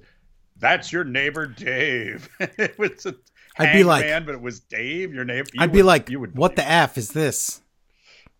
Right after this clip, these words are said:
Speaker 2: I'd say, "Wow, you really did a lot of research and spent a lot of money for this,
Speaker 1: Uh,
Speaker 2: and for this
Speaker 1: they did
Speaker 2: free
Speaker 1: spend a lot.
Speaker 2: reading," 'cause I surely wouldn't pay for it. So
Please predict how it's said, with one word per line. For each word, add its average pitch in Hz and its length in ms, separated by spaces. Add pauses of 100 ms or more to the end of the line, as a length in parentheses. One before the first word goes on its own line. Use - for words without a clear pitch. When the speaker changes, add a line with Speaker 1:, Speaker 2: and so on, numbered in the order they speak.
(800)
Speaker 2:
I'd 196 180
say, 170 340 (380)
"Wow, 160 240
you 143 200
really 160 260
did 151 160
a 139 40
lot 135 200
of 131 60
research 139 320
and 123 100
spent 135 220
a 127 40
lot 123 200
of 127 60
money 131 200
for 123 140
this, 107 460 (640)
Speaker 1:
Uh, 80 260
Speaker 2:
and 117 200
for 135 200
this 127 160
Speaker 1:
they - 60
did - 80
Speaker 2:
free 131 240
Speaker 1:
spend 131 60
a - 40
lot. 120 40
Speaker 2:
reading," 110 460 (680)
'cause 101 140
I 110 40
surely 135 340
wouldn't 113 280
pay 117 160
for 98 200
it. 98 60 (360)
So 170 320